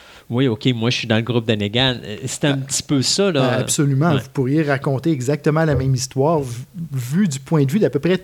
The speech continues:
Speaker 2: tout, toutes les personnes qu'ils
Speaker 1: Ouais.
Speaker 2: ont rencontrées. Euh, quand ils vont dans... Disons, avant de rencontrer Negan dans
Speaker 1: C'est
Speaker 2: la
Speaker 1: Terminus ?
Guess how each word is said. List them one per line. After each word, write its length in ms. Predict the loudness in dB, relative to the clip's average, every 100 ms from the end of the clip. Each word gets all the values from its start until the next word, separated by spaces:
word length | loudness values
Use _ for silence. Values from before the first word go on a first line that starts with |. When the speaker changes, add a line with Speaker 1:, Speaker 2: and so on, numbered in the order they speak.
| -6 -12
Speaker 2:
tout, 180 | -8 -6
toutes 240 | -4 -2
les 80 | -2
personnes 540 | -2 -2 0 2 2
qu'ils 120 | 4 4
Speaker 1:
Ouais. 40 |
Speaker 2:
ont 100 | 4
rencontrées. 720 | 2 0 2 0 0 -2 -4 -6 -8 -8 -8 -18 -16 -4
Euh, 220 | -2 -2 0
quand 280 | 0 0 -2
ils 40 |
vont 300 | 2 2 4
dans... 540 | 4 2 2 -2 -4 -6 -10 -14 -12
Disons, 260 | -4 -2
avant 340 | 0 0 0 2
de 60 |
rencontrer 420 | 0 0 0 0
Negan 320 | -2 0 0 0
dans 220 | 0 2
Speaker 1:
C'est 80 | 2
Speaker 2:
la 60 |
Speaker 1:
Terminus ? 600 | 4 2 2 0 -4 -14